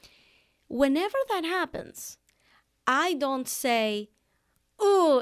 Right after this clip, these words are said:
like, why did this per-," like, you know, I'm trying to keep it clean here, right? It's not a whole bunch of expletives and, and how do I, I, and honking at them and getting around. Like, there's none of that. 'Cause the way that I interpret that happening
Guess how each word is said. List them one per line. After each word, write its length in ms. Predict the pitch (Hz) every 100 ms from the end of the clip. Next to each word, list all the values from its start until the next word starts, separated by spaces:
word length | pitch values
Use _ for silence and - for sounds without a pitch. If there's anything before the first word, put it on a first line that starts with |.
| -
like, 220 | 233 233
why 720 | 226 220 269 277 294 285 226 - _ _
did 280 | - 277 208 -
this 200 | 277 269
per-," 140 | - 254
like, 340 | 240 226 233
you 60 | 226
know, 80 | 214
I'm 160 | 233
trying 220 | 254 247
to 80 | 233
keep 160 | 226 214
it 100 | -
clean 300 | 208 202 202
here, 200 | 208 -
right? 260 | - 240 240
It's 220 | 247 -
not 240 | 277 302
a 60 | 311
whole 120 | 269
bunch 220 | 262 254
of 100 | 247
expletives 720 | 240 233 - 226 226 220 220 226
and, 180 | 202
and 340 | - 214 208 214
how 140 | 214
do 140 | 220 233
I, 220 | 233 226
I, 260 | 220 220 - -
and 220 | 226 220
honking 440 | 220 262 262 254 247
at 140 | 240
them 240 | 247 247
and 240 | 233 233 226
getting 220 | 233 226
around. 240 | 220 233
Like, 160 | 240 220 - - - -
there's 240 | 294 285
none 280 | 311 320 320
of 100 | 220
that. 240 | - - _ _ _ _ - _ -
'Cause 120 | 254
the 100 | 269
way 160 | 285
that 160 | 349 403
I 60 | 339
interpret 520 | 302 285 277 269 254
that 160 | 226
happening 600 | 208 262 277 190 185 220